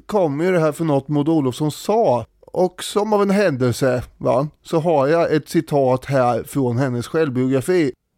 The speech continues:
"Media behöver fler bilder. Alla frågar efter badtunnan som jag har utlovat. Tyvärr går inte det. De andra partiledarna är rädda för fotografierna."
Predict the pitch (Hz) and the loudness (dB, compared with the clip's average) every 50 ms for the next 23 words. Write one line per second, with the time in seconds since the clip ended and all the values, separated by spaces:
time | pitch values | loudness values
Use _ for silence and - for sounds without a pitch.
0 | _ _ _ 175 196 214 202 180 165 160 202 202 196 208 208 202 208 202 - 202 | _ _ _ -6 -2 0 0 0 2 2 0 0 2 2 2 2 0 -2 -2 -2
1 | 202 196 190 180 196 220 214 180 175 175 202 226 202 139 120 113 - _ _ _ | 0 0 0 0 0 0 -2 -2 0 0 0 2 2 2 0 -2 -6 _ _ _
2 | _ _ - - 175 160 135 131 143 147 - - 220 226 196 156 131 135 147 196 | _ _ -4 -2 0 0 2 0 0 0 0 0 0 0 2 2 2 2 2 0
3 | 214 220 208 - - 190 170 190 180 160 143 131 - 143 127 123 131 135 135 127 | 0 0 0 0 -2 -2 0 0 2 2 0 0 0 0 0 0 0 0 -2 -2
4 | 135 139 143 131 127 135 147 135 131 - 120 95 82 76 71 73 - - - _ | -2 -2 -2 0 0 2 0 0 -2 -4 -6 -8 -6 -6 -6 -8 -8 -10 -16 _
5 | - - - _ _ _ - 208 190 190 190 190 185 180 170 185 185 175 160 143 | -20 -20 -20 _ _ _ -6 -4 0 0 2 2 2 2 2 2 2 2 2 2
6 | 127 - 131 127 120 98 107 120 - - - _ _ - 143 143 156 156 147 131 | 0 2 2 2 2 2 0 -2 -6 -10 -20 _ _ -2 0 0 2 2 2 0
7 | 127 139 143 - 165 - 165 156 139 131 127 123 117 123 123 127 127 110 127 123 | 0 0 0 0 0 0 0 0 2 2 0 0 0 0 -2 -2 -2 -2 0 0
8 | 127 143 139 127 113 110 123 156 165 139 151 147 - 160 135 - 139 135 135 131 | 2 2 2 0 0 -2 -2 -2 0 0 -2 -4 -4 -4 -6 -4 -2 0 0 0
9 | - 127 95 - 71 67 - - 135 | -2 -4 -6 -6 -10 -12 -14 -14 -16